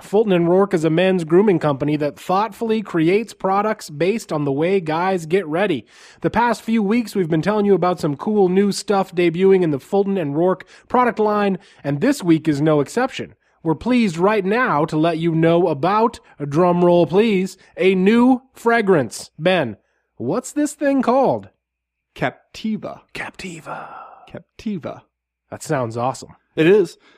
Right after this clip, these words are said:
Speaker 2: The new limited reserve fragrance, Captiva,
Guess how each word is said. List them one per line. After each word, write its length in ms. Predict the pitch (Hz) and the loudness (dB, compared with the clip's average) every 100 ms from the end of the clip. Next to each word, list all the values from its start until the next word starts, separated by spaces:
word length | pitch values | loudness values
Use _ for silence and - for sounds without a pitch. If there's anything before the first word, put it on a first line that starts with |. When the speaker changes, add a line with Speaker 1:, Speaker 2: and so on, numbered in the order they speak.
| _ | _
Speaker 2:
The 100 | 143 | -2
new 420 | 151 175 185 180 | 0 2 2 0
limited 380 | 175 165 175 175 | -2 -2 0 0
reserve 480 | 165 156 139 160 156 | -2 -4 0 0 -2
fragrance, 540 | - 156 147 156 - _ _ - | -2 -2 -2 -6 -10 _ _ -10
Captiva, 720 | - - - - 233 107 143 | -10 -10 -12 -8 -6 -6 -10